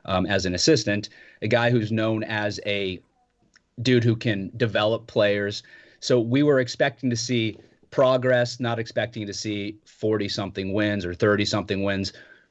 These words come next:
I don't think maybe we were expecting nineteen wins, but hey, it is what it is. Uh, but he's started to show that he's getting through to the players. I think there was concern about eff-, effort and his motivational abilities earlier in the year.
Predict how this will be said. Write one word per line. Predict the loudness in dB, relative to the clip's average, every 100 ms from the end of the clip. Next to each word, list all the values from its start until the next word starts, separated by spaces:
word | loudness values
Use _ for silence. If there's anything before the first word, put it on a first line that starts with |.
| _ _ -2
I | 0
don't | 2
think | 0 0
maybe | 0 0 -2
we | -2
were | -4
expecting | -6 -4 -4 -4 -8 -6
nineteen | -6 -6 -4 -2 2
wins, | 2 2 0 -4
but | 0 2 2
hey, | 2 -4 -4 -4
it | 2
is | 2 4
what | 2 2
it | 2
is. | 2 2 -2 -10 -20 -20 -8
Uh, | -4 -4
but | 0 0 0
he's | -4 -2 0 0 -2 -8 _ _
started | -8 0 2 2 0 -2
to | -6
show | -6 -2 0 0
that | -4
he's | -8 -12
getting | -4 -2 -2 -8
through | -6 -6 -4
to |
the | -6
players. | -8 -4 -2 -2
I | -2
think | -4
there | 0
was | -2
concern | -2 -4 -4 -6 _ -8
about | -2 2 2 0
eff-, | -4 -2 -6 -2
effort | -2 0 -2 -2
and | -6
his | -6 -4
motivational | 0 0 0 0 0 0 -2
abilities | -2 -2 -2 -4 -4
earlier | 0 0 0
in | -2
the |
year. | 0 0 -2